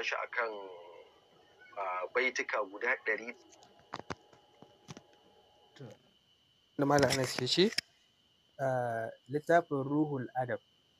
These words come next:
Speaker 2: lima hawahu min hukumin wa adab. To, Malam Anas ba sunan littafin nan kenan ba. Ruhul Adabi, lima hawahu ba min hukumin ba ne, min hikamin ne.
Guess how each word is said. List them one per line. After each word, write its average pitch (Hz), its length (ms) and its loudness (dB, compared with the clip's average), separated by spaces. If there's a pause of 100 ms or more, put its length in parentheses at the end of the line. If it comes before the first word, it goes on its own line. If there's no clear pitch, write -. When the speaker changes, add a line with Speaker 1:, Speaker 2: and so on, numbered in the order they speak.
(400)
Speaker 2:
lima 139 340 2
hawahu 151 800 2 (360)
min 143 320 0 (160)
hukumin 160 420 0
wa 113 160 -4
adab. 127 200 -6 (100)
To, 131 60 -6
Malam 165 260 6
Anas 151 180 0
ba 135 120 0
sunan 160 280 0
littafin 156 400 0
nan 127 160 -2
kenan 110 320 -8
ba. 104 100 -8 (840)
Ruhul 175 340 4
Adabi, 143 460 2 (260)
lima 143 400 2
hawahu 139 460 2
ba 127 220 4
min 170 280 2 (140)
hukumin 165 580 0
ba 127 100 2
ne, 117 140 -2 (480)
min 170 640 4 (220)
hikamin 165 680 4
ne. 113 80 -2